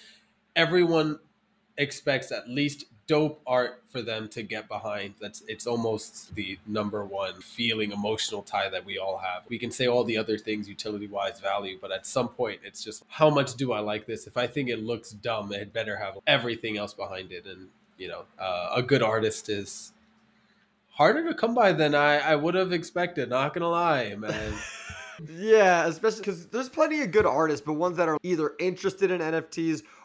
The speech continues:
Speaker 2: or know what to do as far as, like, generative art, which, which is, let's just to clarify for everyone, generative art is just one type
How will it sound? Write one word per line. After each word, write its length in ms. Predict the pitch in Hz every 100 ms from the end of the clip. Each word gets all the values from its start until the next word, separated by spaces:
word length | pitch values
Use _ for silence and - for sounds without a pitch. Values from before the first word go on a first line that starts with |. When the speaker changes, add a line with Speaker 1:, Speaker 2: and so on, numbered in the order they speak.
| _ 156
Speaker 2:
or 300 | 160 156 151
know 520 | 151 151 151 147 120
what 300 | 120 139 -
to 100 | -
do 560 | 120 104 135 147 165 147 -
as 140 | 127
far 260 | - 131 127
as, 140 | 120
like, 140 | 123 107
generative 400 | 135 131 123 92
art, 280 | 127 135
which, 200 | 180 190
which 200 | 240 214
is, 200 | 208 143 - - - -
let's 320 | 165 - - _ -
just 200 | 143 127
to 60 |
clarify 420 | - 165 160 151 135
for 100 | 131
everyone, 180 | 135
generative 460 | 131 160 170 147 120
art 320 | 123 139 139
is 100 | 131
just 220 | 120 127
one 300 | 107 131 117 117
type 360 | - 123 -